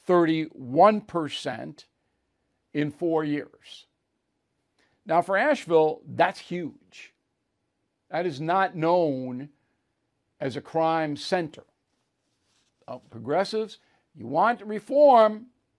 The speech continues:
you're gonna have a collapse of criminal justice.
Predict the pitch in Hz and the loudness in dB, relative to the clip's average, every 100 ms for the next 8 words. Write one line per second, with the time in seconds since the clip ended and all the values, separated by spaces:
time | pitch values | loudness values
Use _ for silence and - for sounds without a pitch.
0 | _ _ _ _ _ _ - 131 151 151 | _ _ _ _ _ _ -8 -4 -2 -2
1 | 139 - 143 143 143 143 - - - 131 | -2 -8 -4 -2 -2 -4 -8 -16 -8 -8
2 | - - 123 113 113 98 101 - - - | -8 -14 -14 -14 -16 -18 -20 -20 -20 -20